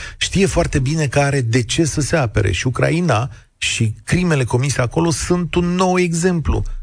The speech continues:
în direcția asta. De asta fug toate statele astea despre Rusia. Nu e că vine nato aici. Nici Polonia, nici România, nici Bulgaria nu știu cum să, să mai roage de ăștia să vină pe aici cu, și cu economie, și cu, pă,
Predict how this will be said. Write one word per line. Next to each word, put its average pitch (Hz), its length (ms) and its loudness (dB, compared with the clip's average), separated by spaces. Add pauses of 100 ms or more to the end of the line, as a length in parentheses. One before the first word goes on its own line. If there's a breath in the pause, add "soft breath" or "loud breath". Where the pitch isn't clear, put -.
(160)
în 139 200 2
direcția 139 560 0
asta. - 260 -2 (280 soft breath)
De - 80 0
asta - 180 2
fug 196 240 -2 (100)
toate 170 320 2
statele 139 460 0
astea 123 220 0
despre 113 320 0
Rusia. 113 280 0
Nu 156 80 -2
e 170 140 0 (100)
că 165 100 2
vine 143 460 0
nato 127 360 2
aici. 110 300 0 (440 soft breath)
Nici 185 260 2
Polonia, 180 540 0
nici 156 220 -2
România, 170 380 0
nici 165 200 2
Bulgaria 156 540 2
nu 147 80 0
știu 156 340 -2
cum 151 200 0
să, 147 380 0 (100)
să 139 240 0
mai 135 140 0
roage 147 260 0
de 127 100 2
ăștia 147 220 0
să - 160 -2
vină 147 240 0
pe 135 120 -2
aici 147 320 -2 (400 loud breath)
cu, 165 340 2
și 190 220 -2
cu - 140 0
economie, 147 800 0
și 143 280 -2
cu, 135 360 0
pă, - 100 0